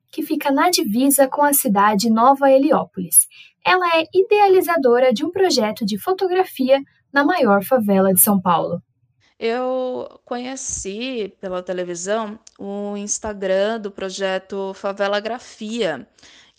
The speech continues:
Speaker 2: que consiste em nove moradores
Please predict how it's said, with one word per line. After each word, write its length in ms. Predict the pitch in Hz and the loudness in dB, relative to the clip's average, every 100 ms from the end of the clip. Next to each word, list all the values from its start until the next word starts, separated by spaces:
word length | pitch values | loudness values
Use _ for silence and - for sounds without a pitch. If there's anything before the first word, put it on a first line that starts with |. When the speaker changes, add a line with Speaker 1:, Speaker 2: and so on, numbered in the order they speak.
| - | -12
Speaker 2:
que 220 | 208 208 | -8 -8
consiste 800 | 214 214 220 - 226 220 - 233 | -8 -8 -8 -10 -10 -10 -12 -14
em 200 | - 208 | -14 -12
nove 520 | 208 202 226 269 311 | -12 -10 -8 -8 -8
moradores 840 | 311 302 262 208 196 208 233 - | -10 -8 -6 -4 -2 -4 -8 -14